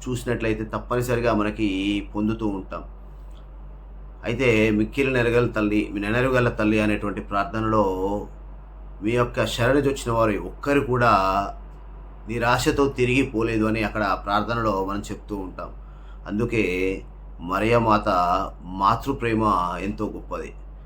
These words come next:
అయితే ఇది యేసు పట్ల మరియమాతకున్న మాతృప్రేమను మరియు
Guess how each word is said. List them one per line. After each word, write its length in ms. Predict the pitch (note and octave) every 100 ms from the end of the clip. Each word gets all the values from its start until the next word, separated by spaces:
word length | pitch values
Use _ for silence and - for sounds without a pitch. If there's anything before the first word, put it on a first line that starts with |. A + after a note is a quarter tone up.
| -
అయితే 460 | B2 C3 C3 A2+ A#2
ఇది 160 | A#2
యేసు 300 | A2+ C3 C#3
పట్ల 320 | A#2+ B2+ B2+
మరియమాతకున్న 760 | A#2+ A2+ A#2+ B2 B2 B2 A#2+ A#2
మాతృప్రేమను 800 | A2 A2 A2+ A2 A2+ A2 A2 A#2 - - - -
మరియు 800 | G2+ G#2 B2 C3 G#2+ A2 A#2+